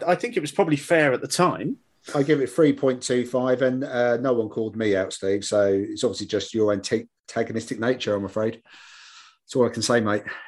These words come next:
Speaker 1: While we're drinking this, I think I've spoken enough about what I've enjoyed over Christmas. What about yourself, Martin? What have you been in-, enjoying over the,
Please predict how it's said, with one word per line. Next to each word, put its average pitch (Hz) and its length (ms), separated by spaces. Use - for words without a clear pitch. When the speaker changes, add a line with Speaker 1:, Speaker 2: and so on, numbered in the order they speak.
Speaker 1:
While 240 200
we're 247 80
drinking 214 380
this, 160 200
I 185 100
think 196 380
I've 170 400
spoken 156 400
enough 147 400
about 131 380
what 135 140
I've 131 180
enjoyed 113 260
over 110 180
Christmas. - 480
What 170 280
about 180 240
yourself, 156 380
Martin? 117 300
What 139 160
have 131 100
you 139 220
been 117 500
in-, 120 240
enjoying 110 460
over 107 200
the, 110 300